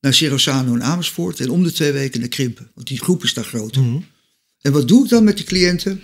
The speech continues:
Speaker 1: Dat heb ik, hè, ik heb dat bedacht. Ik maak een newsletter,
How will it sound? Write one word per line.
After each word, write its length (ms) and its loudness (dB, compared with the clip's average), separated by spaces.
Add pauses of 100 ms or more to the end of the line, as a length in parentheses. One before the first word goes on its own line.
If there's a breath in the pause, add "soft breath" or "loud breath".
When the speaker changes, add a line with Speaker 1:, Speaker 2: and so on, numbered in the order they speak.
Speaker 1:
Dat 140 0
heb 120 0
ik, 360 -4
hè, 140 2 (200)
ik 160 -12
heb 140 -4
dat 160 -6
bedacht. 460 -6 (360 loud breath)
Ik 120 0
maak 180 0
een 80 0
newsletter, 500 0